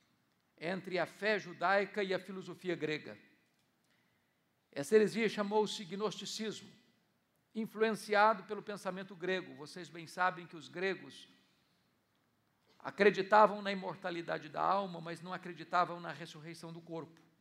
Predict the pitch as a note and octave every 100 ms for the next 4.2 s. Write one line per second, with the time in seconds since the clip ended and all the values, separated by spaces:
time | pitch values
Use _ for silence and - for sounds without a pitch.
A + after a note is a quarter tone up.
0 | _ _ _ _ _ _ - B3+ B3+ G#3
1 | A3+ - A3 D3 E3 G#3+ G#3+ A3 G#3+ -
2 | - _ _ _ _ _ _ _ _ -
3 | E3+ G#3 G#3 F#3 A#3+ F3 D3 C4 G#3 F3+
4 | G#3+ G#3+